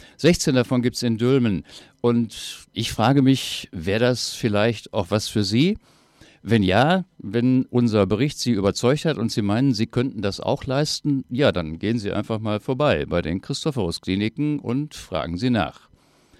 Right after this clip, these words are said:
Das war eine Bürgerfunksendung. Sie hören uns jeden Sonntag hier in Radio Kiepenkerl kurz nach zwanzig Uhr.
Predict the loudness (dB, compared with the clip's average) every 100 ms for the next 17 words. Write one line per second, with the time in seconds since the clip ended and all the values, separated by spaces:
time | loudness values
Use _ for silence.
0 | _ _ _ _ _ _ _ 0 0 4
1 | 2 6 4 4 4 6 4 2 -4 -4
2 | -2 0 0 0 -4 -10 _ -6 0 2
3 | 4 2 2 0 0 -4 -2 0 2 2
4 | 2 0 -4 -6 0 0 2 0 0 -4
5 | 0 2 2 -2 -2 2 2 0 -2 -4
6 | -2 0 0 -2 -4 -6 -2 -4 -4 -2
7 | -2 -2 -4 -6 0 2